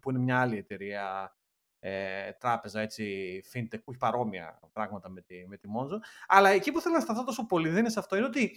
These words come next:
επειδή τη χρησιμοποιούσα αρκετά αυτή την κάρτα της Monzo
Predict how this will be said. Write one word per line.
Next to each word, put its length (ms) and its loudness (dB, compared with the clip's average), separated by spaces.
επειδή 260 2
τη 80 0
χρησιμοποιούσα 560 0
αρκετά 320 4
αυτή 160 4
την 140 -4
κάρτα 440 4
της 160 -10
Monzo 460 0